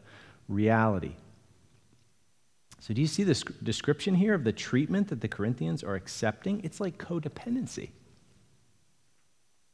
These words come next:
So is spiritual codependency wise?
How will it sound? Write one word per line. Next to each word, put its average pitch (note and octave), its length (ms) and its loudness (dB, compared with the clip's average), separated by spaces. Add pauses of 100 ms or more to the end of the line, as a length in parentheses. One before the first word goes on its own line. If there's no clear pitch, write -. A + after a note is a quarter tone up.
(580)
So E3+ 180 6
is - 340 2 (100)
spiritual F3 840 6
codependency D3+ 920 4
wise? A2+ 760 2